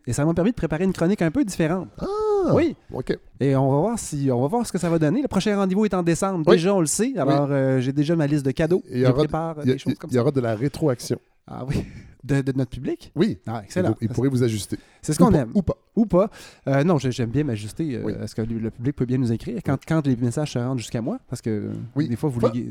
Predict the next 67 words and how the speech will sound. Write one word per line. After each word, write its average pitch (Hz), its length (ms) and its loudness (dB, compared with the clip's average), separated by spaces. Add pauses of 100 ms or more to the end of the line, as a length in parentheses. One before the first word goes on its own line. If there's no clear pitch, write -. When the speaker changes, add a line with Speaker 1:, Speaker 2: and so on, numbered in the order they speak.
Speaker 1:
des 120 80 -6
fois, 233 140 0
vous 165 60 4
les 143 60 2
gardez 143 200 4
pour 127 160 0
vous, 160 220 -2
Speaker 2:
Non, - 160 6
mais - 80 6
Speaker 1:
j'imagine. - 100 4 (100)
Speaker 2:
j'en 196 80 4
envoie 226 160 4
souvent 110 280 -2
quand - 120 -10
même. 160 160 2
Speaker 1:
Ah, 202 40 0
j'en 180 160 0
ai 196 60 2
souvent. 104 240 -10 (120)
Speaker 2:
J'imagine 117 300 0
que 185 60 2
les 113 120 2
gens 131 320 0 (160)
vous 110 340 -4
écrivent 147 300 0
directement 120 420 -4
maintenant. 101 380 -4
Speaker 1:
Ah 285 220 -4
oui, 269 220 2
mais 294 100 2
pas 294 140 -2
souvent. 135 260 -2 (160)
Je, 160 240 4
je 131 80 0
vais 156 80 2
en 160 80 2
parler 220 220 0
un 208 40 2
peu 208 140 0
tantôt 170 320 0
Speaker 2:
Ouais. 127 60 0
Speaker 1:
d'ailleurs, 151 300 2
parce 117 120 -4
que 113 80 -10
ça 117 100 -6
fait 120 80 -4
partie 131 300 -8
de 147 40 -4
la 120 100 0
richesse 123 380 -4
de 127 60 -4
ce 120 100 -6
projet-là. 127 380 0 (300)
Mais 156 80 2
Fred, 254 260 0
avant 190 240 2
de 254 80 -2
commencer, 185 480 2
je 160 120 0
dois 165 260 2
glisser 180 320 -2
un 196 80 0
petit - 180 -4
mot. 208 300 2
Euh, 135 240 4
je 127 140 2
Speaker 2:
Oh. - 20 6